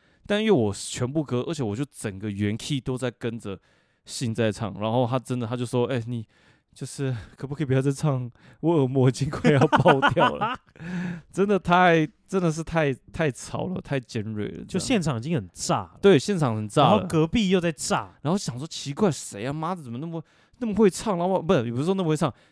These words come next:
Speaker 1: 就是干在后面鬼吼鬼叫的，妈，连那个信在嘶吼，他也跟着嘶吼。反正就是真的，我真的超嗨的。
Speaker 2: 哎，那我跟你讲，其实不止你女朋友堵拦欸，你旁边的人应该都堵拦你。
Speaker 1: 我觉得是，我觉得是。所以，所以这件事情，因为，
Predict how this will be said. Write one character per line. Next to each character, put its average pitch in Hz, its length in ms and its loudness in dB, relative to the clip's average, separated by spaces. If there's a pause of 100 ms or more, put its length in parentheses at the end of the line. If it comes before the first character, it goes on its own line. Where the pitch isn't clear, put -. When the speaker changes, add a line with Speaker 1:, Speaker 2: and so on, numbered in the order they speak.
Speaker 1:
就 254 100 -6
是 247 140 -8
干 233 240 -4
在 226 100 -4
后 240 80 2
面 233 100 0
鬼 214 160 2
吼 226 80 2
鬼 160 220 0
叫 185 260 -2
的， 165 80 0
妈， 190 200 -4
连 180 160 0
那 226 100 0
个 190 160 4 (300)
信 233 300 0
在 226 140 6
嘶 202 280 0
吼， 170 120 8
他 160 140 10
也 151 60 8
跟 151 120 6
着 151 80 6
嘶 127 400 0
吼。 165 80 0 (300)
反 147 160 2
正 - 0 -
就 214 140 -4
是 226 200 0 (120)
真 233 180 0
的， 254 80 2
我 123 180 0
真 196 200 -8
的 175 40 -6
超 - 140 -12
嗨 185 60 4
的。 - 0 -
Speaker 2:
哎， - 40 4
那 262 80 8
我 196 120 6
跟 247 80 4
你 226 40 0
讲， 165 140 2
其 143 140 0
实 185 60 4
不 208 100 0
止 180 160 -2
你 175 100 0
女 156 160 -2
朋 117 100 -2
友 139 120 0
堵 101 240 -4
拦 92 180 -8
欸， 87 160 -16 (220)
你 139 120 -6
旁 165 360 -4
边 240 220 4
的 233 100 2
人 147 120 2
应 165 80 -2
该 185 120 -2
都 190 80 2
堵 123 200 -4
拦 113 120 0
你。 127 40 2
Speaker 1:
我 123 60 4
觉 110 140 2
得 135 120 2
是， 117 260 -6
我 98 100 -4
觉 110 120 -6
得 101 140 -2
是。 - 340 -10 (140)
所 185 140 2
以， 226 200 0 (760)
所 - 180 -4
以 277 40 0
这 254 160 -6
件 247 120 -2
事 226 180 -2
情， 131 320 -4
因 233 160 0
为， 208 160 2